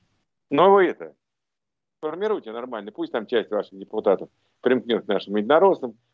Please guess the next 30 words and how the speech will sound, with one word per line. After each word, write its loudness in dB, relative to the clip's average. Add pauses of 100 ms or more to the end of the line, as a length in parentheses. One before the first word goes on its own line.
голосование 2
по -4
таким-то -14
вопросам, -8
так-то, -2
там. -6 (300)
Че 0
вам 0
еще -6
нужно? -12
Давайте -4
там -10 (300)
по 2
бизнесу -14
чего-нибудь -10
вам 0
сделаем, 2
здесь 4
сделаем, -2
тут -2
сделаем, 2 (240)
привилегии 2
дадим, -4 (260)
дачки, 0
кому -8
там -6
че -6
нужно, -8
давай 0
список. -14